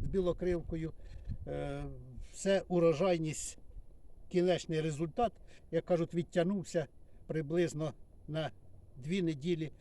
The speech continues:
а то, може, і більше. І, і не получилося так, як хотілося. Тому що ось, е, посадили ми капусту двох сортів, е, Козачок і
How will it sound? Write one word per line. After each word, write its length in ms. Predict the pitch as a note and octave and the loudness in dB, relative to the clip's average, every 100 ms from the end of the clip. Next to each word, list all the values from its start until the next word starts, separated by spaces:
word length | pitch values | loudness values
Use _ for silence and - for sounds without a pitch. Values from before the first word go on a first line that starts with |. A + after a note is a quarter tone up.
| - | -14
а 120 | - C#3 | -6 -2
то, 160 | F3+ | 0
може, 300 | E3 D3 C#3 | 0 -2 -2
і 40 | B2+ | -4
більше. 460 | A2 G2+ - - - - - - - - - - | -8 -12 -14 -14 -16 -20 -20 -18 -18 -18 -16 -2
І, 300 | F3+ G3+ F3+ - - - - - - - - - - - - - | 2 4 2 -2 -18 -16 -16 -18 -18 -18 -18 -18 -18 -20 -20 -10
і 160 | F3 F#3+ | 2 6
не 140 | F#3+ | 6
получилося 840 | - F3+ E3+ D#3+ A#3+ A#3 G#3 - F#3 | 6 2 2 0 0 2 0 0 -4
так, 260 | - D#3+ - | 2 2 2
як 240 | D3+ F3 - | 0 -2 -2
хотілося. 800 | - E3+ - D3+ A#2+ G2+ - - - - - - - - - | -4 -2 -2 -2 -2 -6 -12 -14 -16 -20 -18 -18 -18 -18 0
Тому 340 | G#3 A3 E3 | 4 6 6
що 360 | C3+ - C#3 B2+ - - - | 2 -4 -4 -6 -8 -20 -2
ось, 320 | D#3+ F3 - | 0 0 0
е, 160 | F3 E3 | 0 2
посадили 520 | F3+ - F3+ G#3 G3 | 0 2 2 2 2
ми 200 | E3 E3 - - | 4 2 -2 -2
капусту 580 | F#3 - F3 - - C#3+ | -2 0 -6 -6 -10 -10
двох 320 | C3 D3 E3 | -4 0 0
сортів, 480 | - E3+ - B3 A#3+ - - - - - - | 2 0 0 -2 -4 -6 -20 -20 -20 -20 -8
е, 280 | C#3 C3+ C3 | -4 0 -2
Козачок 640 | - F3+ D#3+ E3 B3+ B3+ - - - | 0 4 4 4 0 -2 -4 -16 -2
і 300 | F#3 G#3 F#3+ | 0 2 -2